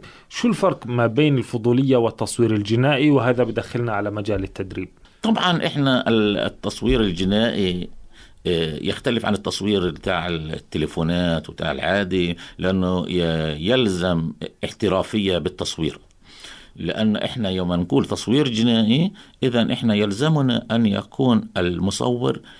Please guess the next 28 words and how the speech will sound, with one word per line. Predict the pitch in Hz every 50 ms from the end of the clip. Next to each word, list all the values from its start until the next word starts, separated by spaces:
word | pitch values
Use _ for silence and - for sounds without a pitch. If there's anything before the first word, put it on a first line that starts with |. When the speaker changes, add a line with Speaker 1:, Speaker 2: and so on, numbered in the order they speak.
| - - _ -
Speaker 2:
يعرف | 101 113 139 - - 113 113 120 123 - -
ماذا | 117 120 123 123 123 120 110 104 101 110 110
يصور. | 107 107 - - 117 123 87 71 65 - - - - - - - - - - - - - - - - - - - - - - - - 104
يجب | 95 135 139 120 123 113 - - -
أن | 110 104 101 98 101
ن-، | 120 113 - 98
ن-، | 98 92 87 85 80 80 76 73 73 73 76 80
نصور | 90 - - 143 156 165 143 135 139 143 143 143 - - - - -
ونخرج | 90 95 120 165 - - 156 147 110 - -
تفاصيل | - 101 - 123 107 101 - - 147 175 196 185 175
معينة | 156 135 120 - 123 110 95 90 82 80
في | 78 -
الصورة، | - - - - 98 80 69 69 - - - - - - - - - - -
فبالتالي | - 120 120 156 160 - - - 170 165 156 131 110 113 110 -
نركز | 95 92 92 101 143 - - - - 113 95
على | 92 110 113 104
تفاصيل | - 98 98 - 117 107 - 143 156 165 170
معينة | 170 151 - 147 156 156 165 175 180 196 196 202 - - - - -
ونقوم | 95 110 110 110 113 - 139 131 120
بتصويرها. | 123 - 110 - - 117 131 127 95 - - - 117 - - - - -
Speaker 1:
مم. | 120 120 113 107
Speaker 2:
فبالتالي | 135 139 156 160 - - 143 139 127 110 107 107 - -
لا | 113 127 151 170
يقوم | 170 165 - 151 135 -
أي | 135 151
Speaker 1:
ليس | 151 -
Speaker 2:
شخص | 131 127
Speaker 1:
عشوائيا. | 139 - - 147 139 123 123 123 113 101 92